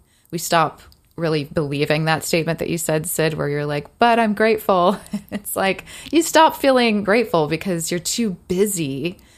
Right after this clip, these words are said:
trying to stay afloat and keep your head above water. And, and it doesn't even feel most of the time like you can barely see over the, the ridge of the water. It's like what overwhelm feels like when you're getting really buried. And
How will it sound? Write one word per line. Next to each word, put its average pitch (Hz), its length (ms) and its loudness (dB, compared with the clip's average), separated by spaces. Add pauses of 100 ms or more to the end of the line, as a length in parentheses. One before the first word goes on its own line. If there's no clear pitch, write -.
(240)
trying 190 380 0
to 190 100 -2
stay - 540 -2
afloat - 640 -2
and 147 200 -10
keep - 200 -8
your 147 80 -4
head 190 240 0
above 143 280 -2
water. 143 440 0
And, 143 160 -8 (100)
and 139 260 -6
it 143 60 -12
doesn't 165 220 -4
even 139 100 -4
feel 147 580 0
most 139 220 -4
of 117 60 -4
the 143 80 -2
time 139 340 -2 (480)
like 139 240 -10
you 143 60 -4
can 143 200 -8
barely 139 380 -2
see 156 260 -2
over 147 240 2
the, - 300 -2 (420)
the 170 120 2
ridge 156 320 2
of 147 100 -2
the 131 80 -2
water. 131 420 2
It's - 160 -4
like 156 160 -4
what 143 100 -4
overwhelm 143 440 -4
feels 139 280 -4
like 135 180 -4
when 151 100 -6
you're 139 120 -8
getting 143 260 -4
really 143 200 -4
buried. 143 440 -2 (580)
And 156 560 2